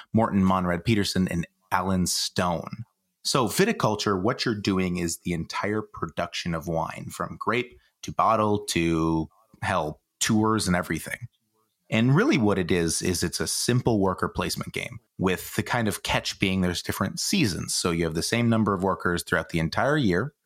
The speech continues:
And let's say you want to do a bunch of stuff that are in the winter, you're gonna pass through all of the summer actions just so you can wait and do the winter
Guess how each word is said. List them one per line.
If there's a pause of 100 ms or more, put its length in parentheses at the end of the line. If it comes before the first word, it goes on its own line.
(420)
And
let's
say
you
want
to
do
a
bunch
of
stuff
that
are
in
the
winter, (220)
you're
gonna
pass
through
all
of
the
summer
actions (160)
just
so
you
can
wait
and
do
the
winter